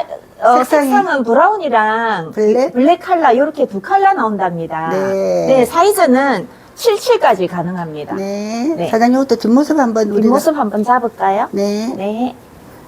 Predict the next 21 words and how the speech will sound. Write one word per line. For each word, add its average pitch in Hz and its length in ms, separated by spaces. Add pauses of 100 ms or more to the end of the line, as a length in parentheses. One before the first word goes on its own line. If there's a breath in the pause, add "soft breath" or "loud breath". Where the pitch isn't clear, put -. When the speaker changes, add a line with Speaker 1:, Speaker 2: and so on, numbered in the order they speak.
(720)
Speaker 2:
아, 208 220
Speaker 1:
예쁘죠? 233 80
Speaker 2:
이것도 226 340
셔링이 226 480
있네요. 170 480
Speaker 1:
네, 233 500
Speaker 2:
살짝. 170 320
Speaker 1:
네, 226 240
네. 165 340
올해는 233 360
요런 277 260
컬러가 190 640
조금 196 320
유행인 208 360
듯 175 200
하네요. 214 480
Speaker 2:
네, 226 500
요런 269 260
옷들은 196 680
저희 233 560
매장에서 208 1000